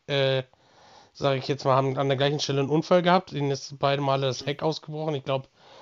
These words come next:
hinten Kurve vierzehn, fünfzehn, sechzehn da irgendwo in dem Dreh. Und, äh, dadurch, dass sie da halt so das Heck verlieren,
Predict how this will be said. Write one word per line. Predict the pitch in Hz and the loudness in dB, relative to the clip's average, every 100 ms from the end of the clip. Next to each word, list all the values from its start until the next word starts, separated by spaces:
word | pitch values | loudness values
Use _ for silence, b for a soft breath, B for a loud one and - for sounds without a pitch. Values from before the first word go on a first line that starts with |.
| B | B
hinten | - 143 143 143 139 | -2 0 2 2 0
Kurve | 131 - 151 147 139 139 143 143 139 135 135 135 135 131 131 _ | 0 2 4 4 4 4 6 6 6 4 4 2 0 -4 -12 _
vierzehn, | - - 160 160 151 | -20 -4 -2 0 0
fünfzehn, | 151 147 139 | 0 -2 -2
sechzehn | 143 160 - 185 | 0 -2 -2 0
da | 170 170 | 2 2
irgendwo | 170 170 165 | 0 0 0
in | 170 | 0
dem | 165 160 | -2 -4
Dreh. | 147 175 202 b b b b b - | -2 -2 -2 b b b b b -4
Und, | 147 151 151 160 156 156 - - | 4 6 6 4 2 0 -4 0
äh, | 147 147 147 147 143 | 2 4 4 4 2
dadurch, | 135 147 151 147 | 2 0 0 -2
dass | 151 - | -4 -4
sie | 143 | -2
da | 147 143 | 2 2
halt | 143 135 | 2 0
so | 143 139 B B B B - | -4 -4 B B B B -4
das | 139 - | -2 0
Heck | 165 - | -2 0
verlieren, | - 139 135 147 170 | 0 0 2 2 2